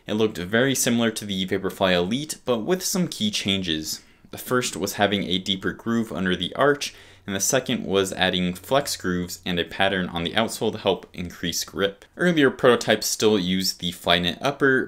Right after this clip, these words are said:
but what was actually released was the water shedding vapor weave. Some samples that were made even said Nike Vaporfly five percent on them,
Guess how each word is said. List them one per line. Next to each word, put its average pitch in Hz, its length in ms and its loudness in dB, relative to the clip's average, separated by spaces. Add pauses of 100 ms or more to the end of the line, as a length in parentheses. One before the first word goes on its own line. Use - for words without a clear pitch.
but 107 240 6
what 107 240 6
was 95 240 0
actually 143 320 0
released 95 680 0
was 90 360 0
the 87 280 -4
water 82 400 2
shedding 85 560 -2
vapor 92 460 0
weave. 80 580 -8
Some 160 280 0
samples 131 420 0
that 107 160 4
were 107 80 2
made 104 460 2
even 135 480 -2
said 120 580 4
Nike 95 400 -4
Vaporfly 90 460 0
five 151 360 -2
percent 135 380 -2
on 127 200 -2
them, 135 180 -2